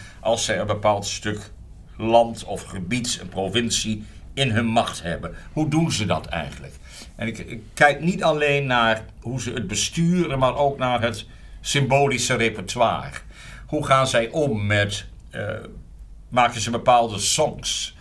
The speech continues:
Eh, hebben ze een bepaald verhaal? Eh,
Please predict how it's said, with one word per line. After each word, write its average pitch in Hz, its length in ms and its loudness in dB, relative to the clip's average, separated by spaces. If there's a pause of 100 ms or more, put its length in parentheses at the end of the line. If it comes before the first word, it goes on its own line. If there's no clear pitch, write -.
(340)
Eh, - 160 -4
hebben 107 480 4
ze 120 80 -2
een 117 60 -2
bepaald 113 420 4
verhaal? 110 920 4 (400)
Eh, 98 380 2